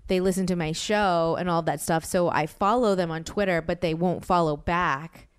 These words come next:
because they just don't wanna, like, look like, 'Oh, I follow you' or something." Or there are guys that follow him on Twitter that then will be like,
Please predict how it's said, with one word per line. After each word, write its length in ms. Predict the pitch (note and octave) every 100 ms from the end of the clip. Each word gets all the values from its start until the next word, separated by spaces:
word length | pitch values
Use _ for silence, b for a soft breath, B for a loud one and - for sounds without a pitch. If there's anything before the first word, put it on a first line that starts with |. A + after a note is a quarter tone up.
| _ _ _ _ - -
because 380 | G3+ F#3+ G3 E3
they 120 | F3+
just 220 | E3+ E3+
don't 240 | F3+ E3+ D#3+
wanna, 220 | E3+ D#3+
like, 220 | C#3+ C#3 - - - b b b b b - G3
look 300 | F#3+ F3 -
like, 360 | D3+ C#3+ - - - _ _ -
'Oh, 160 | G#3 F#3
I 120 | E3+
follow 440 | - F3 F#3 F3
you' 380 | D#3 C#3 C2+ -
or 80 | -
something." 380 | F3 E3 D3 D3+
Or 160 | - G#3
there 220 | A3 G#3
are 40 |
guys 440 | G3 G#3 G#3+ F3+ F#3
that 120 | F3+
follow 680 | - G#3 C#4+ E4+ G3+ D#3+ F3
him 200 | F3 D3+
on 160 | D3+
Twitter 540 | - E3+ C#3+ A#2+ E3 b b b b b b -
that 280 | G3 G3+ -
then 320 | G#3 G#3 F#3+
will 80 | F#3+
be 140 | F#3 F#3
like, 220 | F3